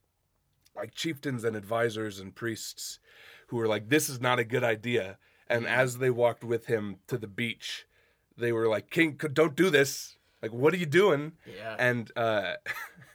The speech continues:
Speaker 1: as they got to the beach, the king finally was like, "Maybe this isn't a good idea." Uh, and as James Cook turned around to start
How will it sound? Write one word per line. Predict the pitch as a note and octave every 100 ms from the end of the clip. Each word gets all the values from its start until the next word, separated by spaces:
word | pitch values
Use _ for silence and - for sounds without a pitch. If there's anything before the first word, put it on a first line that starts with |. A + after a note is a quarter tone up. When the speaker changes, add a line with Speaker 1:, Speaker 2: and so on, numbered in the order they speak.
| _ - - _ _ _ _ _ _ _ _ _ _ _ _ -
Speaker 1:
as | C#3 D#3+
they | F3
got | D3 C3+
to | C3+
the | A#2
beach, | G#2+ A2 G#2+
the | G2+
king | A2 C3 B2
finally | - A#2 A#2 A2+
was | A2 G2+ G2+
like, | G2+
"Maybe | G#3+ A#3+
this | G#3 C3
isn't | C3+ A2 G#2
a | F#2+
good | F2+ F2
idea." | E2+ E2 C#2 E2+ _ _ _ - - _ -
Uh, | G#2 G2+ -
and | A#2+ A#2
as | B2 C3
James | A2 B2+ C#3+ C3+
Cook | - D3 -
turned | C#3 C3+
around | A#2+ A#2+ A#2+ G#2+
to |
start | - - A#2 A2